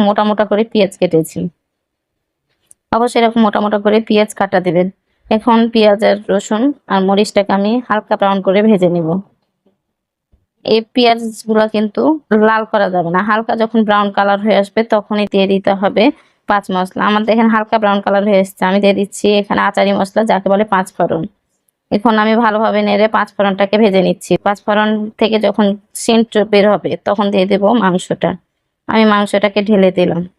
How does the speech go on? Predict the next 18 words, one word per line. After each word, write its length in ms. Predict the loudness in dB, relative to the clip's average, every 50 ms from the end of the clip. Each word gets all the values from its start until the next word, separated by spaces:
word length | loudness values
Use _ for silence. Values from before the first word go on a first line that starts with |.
| -4 -4
এখন 220 | -2 -2 0 -2 0
ভালোভাবে 520 | 0 0 0 0 0 0 0 0 0 0 0
নেড়ে 260 | 2 2 2 2 2
দিতে 260 | 0 0 -2 0 0 0
হবে। 280 | 0 0 0 -2 -2 -4 -6 -6 _ _ _ _ _ _ _ _ _ _ -10
আচারি 260 | -4 0 0 0 2 2
মাংসটাকে 480 | 0 0 0 0 0 0 0 0 0 0
মিডিয়াম 360 | 0 2 0 0 0 0 0 0
আঁচে 180 | -2 -2 0 -2
রান্না 260 | 0 -2 -4 -6 -8
করবেন। 340 | -6 -6 -6 -4 -4 -4 -6 -6 -6
আমি 220 | -4 -2 0 0 0
এখন 200 | 0 0 0 0 0
এখানে 260 | 0 0 0 0 0 0
তিনটা 380 | 0 0 0 0 0 0 0 0 0 -2 _ _ _ _ _ -2
রসুন 320 | 2 2 2 2 2 2 2
দিয়ে 160 | 4 4 2 2
দেবো, 180 | 2 2 2